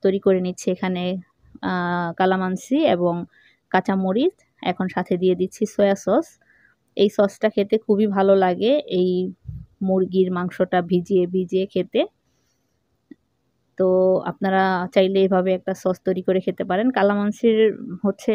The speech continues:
লেবুরই মতো, তো আপনারা লেবুটা দিয়ে তারপর করতে পারেন,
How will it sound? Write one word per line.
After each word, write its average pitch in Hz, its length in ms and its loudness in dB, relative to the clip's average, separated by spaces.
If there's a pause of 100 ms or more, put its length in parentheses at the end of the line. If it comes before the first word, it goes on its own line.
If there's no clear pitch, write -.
(140)
লেবুরই 202 420 4
মতো, 190 320 -4
তো 262 120 -4
আপনারা 202 340 -2
লেবুটা 196 460 2
দিয়ে 196 280 2
তারপর 190 380 -2
করতে 185 300 -4
পারেন, 185 280 0